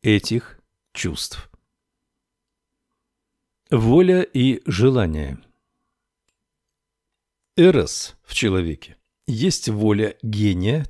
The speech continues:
творить прекрасные картины, чудесную музыку, вещи, которые будут жить и служить расе. Это не имеет ничего общего с животным желанием творить. Воля от высшего манаса.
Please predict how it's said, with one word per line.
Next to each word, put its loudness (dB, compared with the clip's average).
творить -4
прекрасные -2
картины, -12
чудесную -2
музыку, -4
вещи, 0
которые 0
будут -4
жить -4
и -4
служить -4
расе. -6
Это 0
не 0
имеет -4
ничего 0
общего -4
с -2
животным -2
желанием -6
творить. -8
Воля 4
от -2
высшего -6
манаса. -8